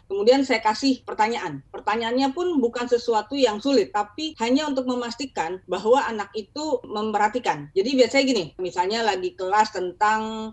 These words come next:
newsroom management. "Oke, sekarang coba cari satu topik yang lagi current issue yang di media." Oke, misalnya covid. "Oke, covid." Kemudian mereka berdiskusi, saya kasih waktu sepuluh menit ya. Kalau yang individual biasanya saya buka chat. Jadi mereka langsung, semua harus tulis.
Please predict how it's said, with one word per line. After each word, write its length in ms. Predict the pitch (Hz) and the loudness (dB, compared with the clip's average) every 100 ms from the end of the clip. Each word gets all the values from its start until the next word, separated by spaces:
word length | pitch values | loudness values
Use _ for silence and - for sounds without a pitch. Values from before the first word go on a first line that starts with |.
| - | -4
newsroom 380 | 175 - 196 | -2 0 2
management. 420 | 190 185 180 196 180 | 2 -2 -2 -2 -2
"Oke, 160 | - 277 247 | 0 0 0
sekarang 340 | 233 262 285 | 2 2 2
coba 340 | 269 285 269 - | 2 4 4 4
cari 180 | 233 262 | 0 2
satu 180 | 254 247 | 4 2
topik 320 | 247 247 269 | 0 -4 -2
yang 140 | 247 233 | -2 -2
lagi 520 | 214 226 226 226 196 | -4 -2 0 0 -2
current 260 | 190 202 202 | -6 -6 -6
issue 300 | 202 - 247 | -8 0 2
yang 160 | 208 | 2
di 80 | 202 | 0
media." 480 | 208 196 240 247 269 - | -4 0 0 0 -6 -10
Oke, 260 | - 208 160 | -8 -4 -4
misalnya 460 | 156 160 180 190 190 | -4 -8 -6 -6 -6
covid. 340 | 226 285 254 214 | -4 -2 -4 -4
"Oke, 160 | 254 | -4
covid." 400 | 240 226 254 - | -2 -2 -4 -4
Kemudian 320 | - 196 233 262 | -4 2 4 6
mereka 260 | 226 247 | 4 2
berdiskusi, 640 | 233 202 202 214 208 277 | 0 0 -4 -6 -4 -4
saya 320 | - 202 208 208 | -2 -2 -2 0
kasih 300 | 220 254 247 | -2 2 2
waktu 400 | - 277 269 - | 2 0 0 4
sepuluh 180 | 233 226 | 4 6
menit 220 | 269 269 | 4 6
ya. 180 | 214 240 262 | 4 4 2
Kalau 240 | 175 175 | -2 -2
yang 320 | 180 180 180 180 | 0 -2 -4 -4
individual 640 | 196 196 202 190 226 269 | 0 2 2 4 6 6
biasanya 360 | 220 190 254 254 | 4 2 2 2
saya 140 | 220 | 2
buka 300 | 196 190 185 | 2 -2 -4
chat. 260 | - 214 - | -2 -2 -2
Jadi 180 | 170 185 226 | -2 0 0
mereka 240 | 214 233 | 2 0
langsung, 320 | 226 220 190 | 0 0 -2
semua 340 | - 247 277 294 | 2 4 6 6
harus 220 | 247 240 | 2 2
tulis. 340 | 277 196 - | 4 4 2